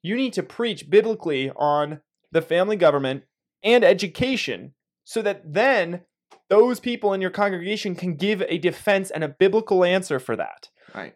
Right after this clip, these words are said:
Speaker 1: Your people in the congregation need to be well equipped to always be ready to give a defense. Always be ready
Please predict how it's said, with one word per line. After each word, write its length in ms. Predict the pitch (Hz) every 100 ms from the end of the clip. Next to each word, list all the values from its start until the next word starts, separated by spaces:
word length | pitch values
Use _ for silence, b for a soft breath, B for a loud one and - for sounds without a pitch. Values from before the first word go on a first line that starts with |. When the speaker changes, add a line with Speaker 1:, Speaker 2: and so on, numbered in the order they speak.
| -
Speaker 1:
Your 360 | 151 220 285
people 720 | 294 220 277 285 135 131 147 -
in 100 | 185
the 80 | 190
congregation 760 | 202 214 208 202 233 190 160
need 240 | 180 233 233
to 40 |
be 140 | 165
well 320 | 151 135 185 233
equipped 520 | - - 220 - - _ _ _ -
to 240 | 185 - -
always 440 | 220 277 226 156
be 140 | 143 147
ready 260 | 123 123
to 100 | 127
give 180 | 156 135
a 60 | 113
defense. 640 | 117 127 87 - - - _ _ -
Always 480 | 208 277 311 285
be 160 | 226 247
ready 520 | 214 170 143 131 165